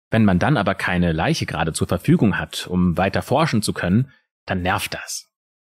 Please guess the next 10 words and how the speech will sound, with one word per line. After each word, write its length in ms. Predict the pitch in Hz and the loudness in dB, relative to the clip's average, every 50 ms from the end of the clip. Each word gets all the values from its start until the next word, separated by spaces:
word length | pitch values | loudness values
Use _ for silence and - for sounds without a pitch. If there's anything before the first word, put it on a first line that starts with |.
| _ _ _ _ _ _ _ | _ _ _ _ _ _ _
Auf 180 | - 123 120 - | -2 0 0 2
der 100 | 127 104 | 2 4
anderen 220 | 170 185 151 110 | 4 4 4 4
Seite 300 | 87 87 90 98 - 113 | 2 0 0 0 0 0
geht's 260 | - 127 131 - - | 2 0 0 0 0
ja 180 | 131 120 117 92 | 0 0 0 0
auch 160 | 101 127 120 | 0 -2 -2
um 220 | - 113 107 104 | 0 2 4 4
bares 340 | 92 110 101 107 95 95 - | 4 2 0 0 -2 -4 -2
Geld. 460 | - 170 156 98 - - - - - | 0 0 0 0 -2 -6 -12 -18 -20